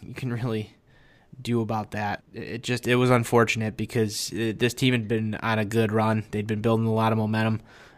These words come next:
and then to come in against the two wild card teams that, that currently hold those wild card spots and get beat, you know, somewhat handedly, even when you played good hockey, you know, just, I think it kinda set, I s-, it set the mood back a little bit.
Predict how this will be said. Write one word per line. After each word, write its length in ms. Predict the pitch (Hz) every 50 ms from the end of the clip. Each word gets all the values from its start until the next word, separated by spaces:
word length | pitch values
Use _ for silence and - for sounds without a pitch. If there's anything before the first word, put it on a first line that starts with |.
| - - -
and 100 | - 113
then 160 | 113 110 107
to 80 | 110
come 240 | 107 - 127 117 113
in 80 | 110 110
against 340 | 110 107 113 107 104 - -
the 80 | 110
two 280 | 107 - - 123 117 117
wild 400 | 110 110 113 110 113 110 107 -
card 260 | - 113 110 107 -
teams 320 | - 120 113 110 107 101
that, 220 | 107 107 101 - -
that 180 | 110 107 101
currently 300 | - - 120 110 92 110
hold 160 | 101 117 110 101
those 140 | 110 101
wild 280 | 110 117 117 120 120 117
card 220 | - 131 113 104
spots 520 | - - - 127 123 - - - - - - - - - - - - - - -
and 160 | - 117 113
get 180 | 117 120 110 120
beat, 260 | - 117 113 - - _ _ _ - - -
you 160 | 147 95 101
know, 80 | 117 131
somewhat 380 | - - 180 175 156 139 123
handedly, 480 | 110 127 123 117 113 113 110 110 110 113
even 240 | 113 113 113 117 117
when 120 | 110 107
you 100 | 104 101
played 300 | - - - 110 101 95
good 160 | 110 110 104
hockey, 500 | - 113 107 107 110 - - 104 104 - - - - - - - - - _ - 175 -
you 60 | - 95
know, 160 | 92 92 92
just, 260 | 107 - - - -
I 60 | 117
think 180 | 113 - 113 -
it 80 | 110
kinda 240 | - - 113 107 104
set, 420 | 101 - - 120 110 - - - - - - - -
I 60 | 113
s-, 160 | 110 - -
it 140 | - 123 -
set 180 | - 139 131 -
the 80 | 123
mood 240 | 113 117 117 113 104
back 240 | 113 107 107 - -
a 20 |
little 220 | 104 101 101 104 101
bit. 200 | 104 101 -